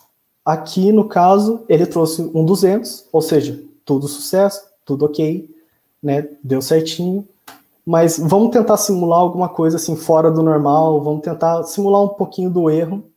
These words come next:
né, pra gente poder trabalhar um pouco com isso. Então, ao invés de eu passar um I D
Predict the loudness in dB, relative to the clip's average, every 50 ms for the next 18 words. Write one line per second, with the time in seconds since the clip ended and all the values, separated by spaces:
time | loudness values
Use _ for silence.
0 | _ _ -8 -8 -6 -4 -2 0 0 0 0 -2 -4 -2 0 0 2 2 2 2
1 | 2 2 0 2 2 2 2 4 2 2 0 0 0 -2 -2 -4 -4 -4 -4 -4
2 | -4 -6 -8 -12 -18 -20 _ _ _ _ _ _ _ _ _ _ _ _ _ _
3 | _ 0 2 2 2 2 0 -2 -4 -10 _ -4 -2 0 0 2 2 0 0 0
4 | -2 -2 0 -2 -2 -2 -2 0 0 2 2 4 4 4 4 4 4 2 -2 -4
5 | -2 -2 -2 -4